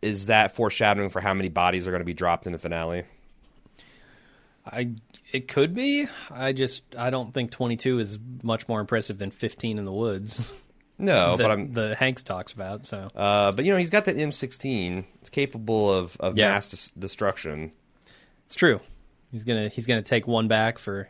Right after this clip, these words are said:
Speaker 2: each one that was taken from
Speaker 1: What do
Speaker 2: him.
Speaker 1: you think is the funniest scene? Because
Speaker 2: I think it's after Peggy stabs Dodd and, uh, Ed comes home,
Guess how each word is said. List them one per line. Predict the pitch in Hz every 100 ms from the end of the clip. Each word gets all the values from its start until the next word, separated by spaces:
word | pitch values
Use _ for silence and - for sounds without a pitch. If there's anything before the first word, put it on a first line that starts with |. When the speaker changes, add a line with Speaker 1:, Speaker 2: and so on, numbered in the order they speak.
| _
Speaker 2:
each | 117 107
one | 110 107
that |
was | 98 -
taken | 110 104
from | 101 110
Speaker 1:
What | 160
do |
Speaker 2:
him. |
Speaker 1:
you | 214
think | 190
is | 160
the | 123
funniest | 110 - 117 110 92 -
scene? | 87 82 73 73 - _ _ _ _ _ _
Because | - 113 117 110 107 98 92 - -
Speaker 2:
I | 139
think | 185 147
it's | 120
after | 127 135 131
Peggy | 123 120 120 117 110 110 _ -
stabs | - 120 113 113 107
Dodd | 101 98 98
and, | 98 110 107 98 - _ _ _ _ _ - -
uh, | 110 101 92 _ _ _ - -
Ed | 127 120 113
comes | - 113 104
home, | - 101 87 90